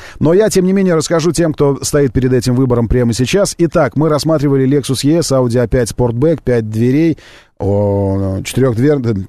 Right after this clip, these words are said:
да что ж, пять дверей, четыре двери купе.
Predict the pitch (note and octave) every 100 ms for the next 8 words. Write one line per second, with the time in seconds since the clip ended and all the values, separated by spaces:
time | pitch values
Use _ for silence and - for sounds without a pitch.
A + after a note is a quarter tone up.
0 | - G#2 A2 - C#3 - C3+ B2 G2+ A#2
1 | C#3+ B2 F2 E2+ - C3+ E3 D3 B2 C#3+
2 | D#3+ - C3+ A2